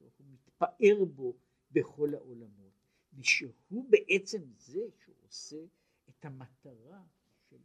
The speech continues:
של ירידת הנפש. ההגשמה של, של, של ירידת הנפש הוא הרגע הזה בתשובה ומעשים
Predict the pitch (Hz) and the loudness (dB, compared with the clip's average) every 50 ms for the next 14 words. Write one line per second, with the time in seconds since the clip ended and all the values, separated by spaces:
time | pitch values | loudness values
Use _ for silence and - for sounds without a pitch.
0 | _ _ _ _ - 127 123 131 131 110 113 107 110 127 120 _ - 175 185 226 | _ _ _ _ -20 -20 -20 -20 -20 -20 -20 -20 -20 -20 -20 _ -20 -8 -4 -2
1 | 202 - - _ _ _ _ _ _ _ _ _ _ _ _ _ _ _ _ 123 | -2 -2 -4 _ _ _ _ _ _ _ _ _ _ _ _ _ _ _ _ -20
2 | 127 113 117 _ - - 123 101 98 135 190 208 - 220 214 170 123 113 117 120 | -20 -20 _ _ -18 -18 -18 -18 -16 -16 -16 -14 -14 -16 -18 -18 -20 _ _ -20
3 | 98 _ _ _ _ _ - 104 98 98 98 98 _ _ _ _ 95 92 98 98 | _ _ _ _ _ _ -20 -20 -20 _ _ _ _ _ _ _ -20 -20 _ _
4 | 92 90 _ _ - _ _ _ 175 180 196 233 262 - - 233 - _ _ 175 | _ _ _ _ -20 _ _ _ -20 -20 -20 -20 -20 -20 -20 -20 -20 _ _ -20
5 | 170 196 202 180 143 131 165 226 254 247 240 233 214 190 175 156 139 135 143 180 | -20 -20 -20 -20 -4 4 4 4 4 4 2 0 0 0 -4 -14 -16 -12 -4 -2
6 | 226 247 214 156 131 _ - - 135 113 107 120 135 151 147 139 127 117 104 _ | -2 -2 -2 -8 -18 _ -18 -18 -16 -16 -16 -16 -18 -18 -20 -20 -20 -20 -20 _
7 | _ _ 104 98 | _ _ -20 -20